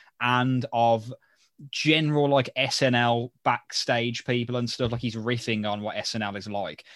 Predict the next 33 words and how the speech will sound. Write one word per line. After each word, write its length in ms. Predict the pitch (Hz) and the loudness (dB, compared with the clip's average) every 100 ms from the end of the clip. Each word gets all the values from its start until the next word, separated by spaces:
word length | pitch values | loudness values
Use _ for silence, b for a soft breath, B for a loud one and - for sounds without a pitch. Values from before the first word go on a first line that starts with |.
| b b - | b b 2
But 240 | 131 135 _ _ _ | 4 4 _ _ _
what 300 | 135 131 185 | -8 0 2
did 120 | 208 | 2
you 100 | 180 | 0
make 380 | 160 139 147 151 | 0 0 0 -2
of, 200 | 151 135 - | -4 -4 -4
of 140 | 135 | -4
hi-, 160 | 120 131 | -2 -2
of 100 | 135 | -2
his 160 | 127 127 | -2 -2
performance 500 | 127 - 120 123 127 | -4 -2 -2 -2 -4
in 60 | 131 | -6
this? 120 | 123 | -4
'Cause 180 | 135 - | -6 -4
for 160 | - | -2
me, 540 | 139 147 170 120 104 95 | 0 0 0 0 -2 -6
it 80 | 98 | -8
was 120 | 107 | -6
really 380 | 113 127 143 139 | -4 -2 0 0
wooden 680 | 120 117 127 131 113 85 90 | -2 0 4 4 2 -6 -10
and 240 | 90 92 | -10 -6
stunted, 720 | - - 139 131 120 107 82 - | -2 0 2 2 0 -4 -10 -10
and 300 | 107 101 101 - | -4 -4 -4 -4
I 160 | 107 - - | -6 -6 -12
couldn't 460 | - 147 160 - | -2 -2 -2 -8
tell 480 | - 135 110 101 87 B B B B | -2 0 2 0 -4 B B B B
where 160 | 127 123 | 2 2
the 160 | 127 | 4
acting 560 | 117 127 - 135 123 113 _ - | 2 0 0 2 2 0 _ -2
ended 320 | 123 123 123 | 0 2 2
and 100 | 120 | 2
began. 440 | 110 107 104 110 - _ _ _ _ | 0 -2 -2 -2 -6 _ _ _ _
Um, 100 | 120 | -6